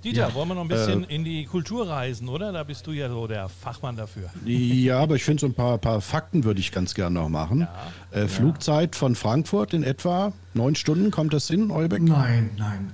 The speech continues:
Speaker 3: Ähm, ich fliege sehr oft zwischen Deutschland
Speaker 2: Ja.
Speaker 3: und Usbekistan, also viertausendsechshundert Kilometer oder fünftausend, also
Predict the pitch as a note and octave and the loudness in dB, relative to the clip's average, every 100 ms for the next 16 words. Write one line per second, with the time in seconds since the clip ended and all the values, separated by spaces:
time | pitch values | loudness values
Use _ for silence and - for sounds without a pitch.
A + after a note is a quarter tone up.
0 | - C3 C3 C3 B2+ A#2 - D3 - - | -6 -4 -2 0 0 -2 -2 -4 -4 2
1 | G3 E3 B2 - E3 G3 E3 A3+ - - | 4 4 2 2 2 2 0 -2 -4 -8
2 | - - - C#3 A#2+ C3 C#3+ G3 D3 C#3+ | -10 -8 -2 -2 0 2 2 2 0 0
3 | C3+ D#3 E3+ F#3+ - E3+ F3 F#3 F3 - | -2 -2 -2 -2 -4 -4 -2 -2 -4 -4
4 | C3 B2+ A#2+ - - - - E3 E3+ D#3 | -2 -2 -4 -8 -12 -8 -2 -2 -2 -4
5 | D3+ D#3 C#3+ D3+ D3 C#3+ - - - - | -2 -2 -2 -4 -4 -6 -8 -16 -18 -18
6 | - - - - - - A2 A2+ B2 - | -20 -20 -20 -20 -20 -12 -8 -6 -8 -4
7 | D3 C#3 C3+ - C3+ B2+ C#3+ E3+ B2 G#2 | 0 0 0 -4 -4 -2 -2 -2 -2 -6
8 | - B2 C#3 - C#3 C3+ C#3 - - - | -6 -8 -6 -6 -4 -4 -6 -12 -12 0
9 | D3 D#3+ | 2 2